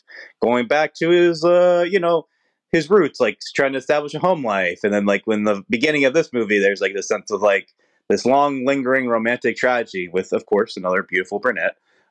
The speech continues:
uh, uh, <laughs> that, uh, you know, kind of, uh, informs the, the new villain of the film. Um, yeah, I don't know. I just, I, I kinda wanna just, like,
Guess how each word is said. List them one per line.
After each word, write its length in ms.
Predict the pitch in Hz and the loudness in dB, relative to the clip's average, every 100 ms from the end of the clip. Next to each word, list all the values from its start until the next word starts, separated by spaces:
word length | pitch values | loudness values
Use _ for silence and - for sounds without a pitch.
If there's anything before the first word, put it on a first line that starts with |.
| - | -6
uh, 460 | 87 87 82 82 - - | -2 -2 -2 -4 -6 -6
uh, 340 | 110 107 104 104 - - - | -2 0 -2 -4 -10 -14 -12
<laughs> 280 | - - | -10 -8
that, 360 | - 123 120 120 120 | 0 2 0 -4 -2
uh, 300 | 120 117 117 | 0 2 0
you 100 | 127 | 0
know, 140 | 120 | -2
kind 240 | 113 123 113 | -2 -4 -4
of, 200 | 104 92 | -8 -2
uh, 540 | 110 107 104 104 101 92 | 2 2 2 2 0 -2
informs 840 | 117 - 147 143 147 175 165 151 | -4 0 2 4 2 -4 -10 -2
the, 400 | 156 143 139 139 | 2 4 2 2
the 80 | 135 | 0
new 140 | 135 131 | -2 0
villain 360 | 135 127 131 | 0 0 0
of 100 | 139 | -2
the 80 | 139 | -4
film. 420 | - 147 160 214 _ _ _ _ _ - | 0 0 0 -6 _ _ _ _ _ -2
Um, 540 | 123 135 135 135 147 | 0 0 0 -2 -2
yeah, 180 | 240 202 | 0 2
I 40 | |
don't 140 | 151 165 | 0 0
know. 60 | |
I 80 | 131 | -2
just, 200 | 127 123 | -2 -2
I, 100 | 135 131 | -2 0
I 120 | 135 | -2
kinda 300 | - 147 143 | -2 -4 -4
wanna 240 | 131 123 | -2 -2
just, 240 | 110 110 113 | -4 -4 0
like, 240 | 101 98 | 0 -2